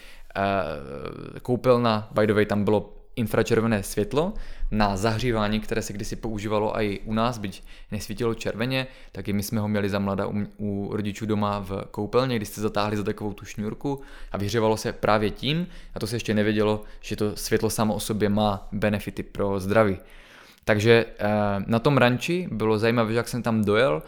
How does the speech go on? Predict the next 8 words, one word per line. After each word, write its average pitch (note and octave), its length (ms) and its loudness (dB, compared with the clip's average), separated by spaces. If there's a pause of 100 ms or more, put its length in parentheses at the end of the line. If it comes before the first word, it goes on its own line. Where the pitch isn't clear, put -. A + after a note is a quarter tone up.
(200)
tak, - 140 -8 (180)
eh, G2+ 40 0 (1200)
ten G#2+ 240 4
den A#2 320 4 (240)
mi G#2 120 0
to B2 80 2
nějak B2+ 240 4
nevyšlo. D#3 520 0